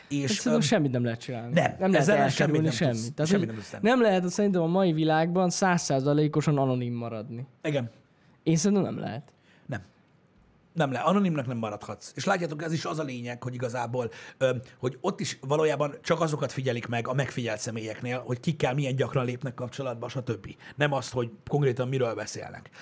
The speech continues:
Speaker 1: És nagyon érdekes az is egyébként, hogy, ö, hogy ha hiszitek, ha nem, alapvetően a Facebook meg a Google próbál tenni ez ellen.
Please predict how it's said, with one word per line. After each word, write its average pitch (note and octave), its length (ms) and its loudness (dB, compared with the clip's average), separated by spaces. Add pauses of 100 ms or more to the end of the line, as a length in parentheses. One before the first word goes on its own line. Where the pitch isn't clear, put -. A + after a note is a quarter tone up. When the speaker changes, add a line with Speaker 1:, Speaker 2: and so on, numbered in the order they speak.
(280)
Speaker 1:
És C3+ 140 0
nagyon C4+ 200 2
érdekes D3+ 460 -2
az C3 120 0
is B2 120 -6
egyébként, A#2 480 -6
hogy, A#2 280 -2
ö, B2 160 2 (480)
hogy B2+ 340 2 (260)
ha F#3 120 4
hiszitek, F3 340 -2
ha B2 140 -6
nem, B2+ 280 -4 (280)
alapvetően D3+ 560 -2
a B2 60 -6
Facebook C3 600 -2
meg A#2 160 -8
a A2+ 40 -8
Google B2+ 520 0 (880)
próbál F3 400 2
tenni G#2+ 320 -4
ez G#2 140 -8
ellen. - 280 -8